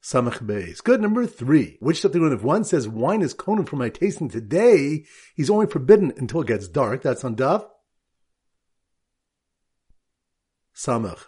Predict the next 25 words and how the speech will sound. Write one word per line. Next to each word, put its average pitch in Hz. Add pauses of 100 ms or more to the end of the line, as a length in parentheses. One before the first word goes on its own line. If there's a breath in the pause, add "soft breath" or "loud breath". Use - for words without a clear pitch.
Good. 233
Number 160
four, 160
which 156
stuff 170
do 175
we 165
learn 135
that 135
any 214
event 170
that 123
has 135
a 127
Zman 127
Kavul 151
like 117
Pesach, -
and 110
one 175
said, 143 (300 soft breath)
"Until 139
the 160
event 135
arrives," 143